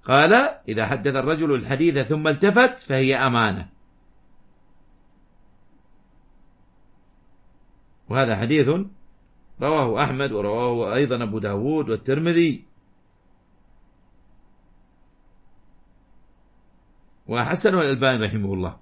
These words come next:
إذن سر، هذا السر يجب كتمانه، عدم التحدث به للناس جميعا. هذا من حرص الشرع،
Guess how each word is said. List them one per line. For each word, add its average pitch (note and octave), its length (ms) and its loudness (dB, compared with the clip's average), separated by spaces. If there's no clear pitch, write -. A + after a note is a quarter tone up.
إذن E3 380 0
سر، C#3 520 0
هذا G2+ 200 -6
السر G3+ 500 0
يجب D3 240 0
كتمانه، G2+ 680 -4
عدم D#3+ 260 0
التحدث C3+ 500 -2
به C#3+ 280 0
للناس B2+ 500 -2
جميعا. B2+ 560 -2
هذا B2 200 -4
من A#2 140 -4
حرص F#3 300 -4
الشرع، D3 520 -2